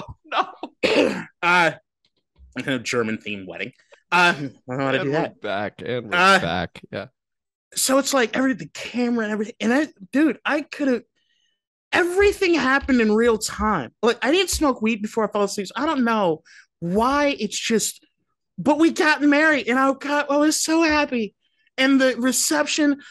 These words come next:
Speaker 2: my best friend, Sarah, who lives in South Carolina, she ran a food truck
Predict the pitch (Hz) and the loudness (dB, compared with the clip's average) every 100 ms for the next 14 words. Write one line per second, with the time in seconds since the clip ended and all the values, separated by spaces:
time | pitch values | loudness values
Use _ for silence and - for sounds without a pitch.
0 | - 233 233 165 254 - - 233 233 233 | 0 2 2 2 2 0 -2 2 2 0
1 | 226 - 220 220 208 208 202 185 202 190 | -4 -2 2 2 2 2 0 0 -2 -2
2 | 196 185 185 - - - _ - - 233 | 0 0 -2 -6 -20 -20 _ -4 -2 2
3 | 233 240 220 185 214 208 156 - 233 262 | 2 0 0 0 2 2 0 0 2 2
4 | - 311 285 302 | 2 2 2 0